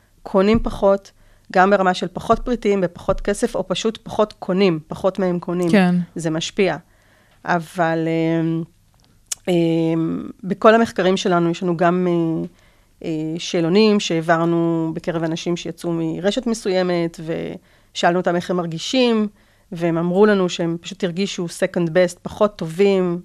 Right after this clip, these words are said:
Speaker 1: פחות רצויים, כאילו שהחברה אמרה להם, "היום אתם לא לקוחות מספיק טובים שלנו, הנה המבצעים זה רק ללקוחות הטובים." אה, ואני מזכירה שיש כל כך הרבה סיבות למה אנשים לא רוצים להצטרף למועדוני לקוחות, זה עדיין לא עושה אותם לקוחות לא טובים או
Speaker 2: נכון.
Speaker 1: לא נאמנים.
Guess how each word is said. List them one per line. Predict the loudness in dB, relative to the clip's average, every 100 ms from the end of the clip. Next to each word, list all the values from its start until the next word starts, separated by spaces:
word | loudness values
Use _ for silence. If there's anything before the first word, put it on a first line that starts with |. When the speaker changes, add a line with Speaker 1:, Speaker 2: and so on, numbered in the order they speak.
| _
Speaker 1:
פחות | -8 -2 -2
רצויים, | -4 -6 -4 -2 -2 -4
כאילו | -4 -2
שהחברה | -2 -2 2 4
אמרה | 4 4 4
להם, | 4 0 -6 _ _ _
"היום | 2 6 8
אתם | 8 6
לא | 4
לקוחות | 4 0 -6
מספיק | -4 -8 -10
טובים | -8 -6 -6
שלנו, | -6 -8 -8 -8 0
הנה | 2 4
המבצעים | 2 -2 -2 0
זה | 0
רק | 0 0
ללקוחות | -2 -4 -6 -6
הטובים." | -8 -10 -8 -12 -14 _ _ _ _ _ _ _ _ -12
אה, | -8 -6 -4 -4 -4
ואני | -2 0
מזכירה | 0 -2 2 4 4
שיש | 0 -2 -4 -8 -12 _ _
כל | -2 2
כך | 0 2
הרבה | 0
סיבות | 0 -2 2
למה | 2 2
אנשים | 0 -2 -2 0
לא |
רוצים | -2 -2 -4
להצטרף | -6 -6 -6 -4
למועדוני | -4 -2 0
לקוחות, | -2 -4 -4 -2
זה | 2
עדיין | 2 4
לא | 4 4
עושה | 2 0
אותם | 0 0 -2
לקוחות | -4 -4 -4 -2
לא |
טובים | -4 -4 0 2
או | 4
Speaker 2:
נכון. | 4 2
Speaker 1:
לא |
נאמנים. | 2 0 -2